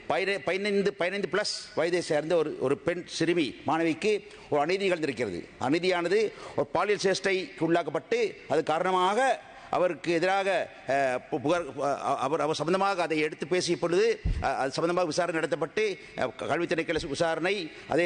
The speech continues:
போல போலீஸ் விசாரணை, நீதிமன்ற விசாரணை நடத்தப்பட்டு அந்த சம்பந்தப்பட்ட ஒரு ஆசிரியர், அ, அ, கைது செய்யப்பட்டு பிறகு பிடியில் விடுவிக்கப்பட்டிருக்கிறார் நினைக்கிறேன். அது சம்பந்த விசாரணை நடந்து கொண்டிருக்கின்றது. அது ஒன்று. அதே வேளையிலே அதற்கு பிறகு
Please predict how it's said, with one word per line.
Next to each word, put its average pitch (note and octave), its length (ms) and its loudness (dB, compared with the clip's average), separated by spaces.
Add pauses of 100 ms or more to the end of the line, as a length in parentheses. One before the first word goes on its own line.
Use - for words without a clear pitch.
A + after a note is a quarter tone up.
(100)
போல E3+ 240 0
போலீஸ் D#3 240 0
விசாரணை, E3 380 0 (300)
நீதிமன்ற E3 320 2
விசாரணை D3+ 200 0
நடத்தப்பட்டு D#3 460 0 (380)
அந்த E3+ 200 2
சம்பந்தப்பட்ட E3+ 400 0 (400)
ஒரு C#3+ 140 2
ஆசிரியர், F#3 420 0 (380)
அ, - 20 2 (480)
அ, C#3 60 2 (720)
கைது F3 220 0
செய்யப்பட்டு E3 320 0
பிறகு E3+ 200 0 (320)
பிடியில் E3+ 220 2
விடுவிக்கப்பட்டிருக்கிறார் D#3+ 580 0
நினைக்கிறேன். C3 320 -2 (160)
அது B2+ 100 0
சம்பந்த F3 160 2
விசாரணை F#3+ 200 2
நடந்து F3+ 180 -2
கொண்டிருக்கின்றது. D#3 460 -2 (100)
அது D3 160 4
ஒன்று. A#2 180 0 (460)
அதே G3 160 2
வேளையிலே A3+ 340 0 (340)
அதற்கு A3 260 0
பிறகு A#3+ 240 0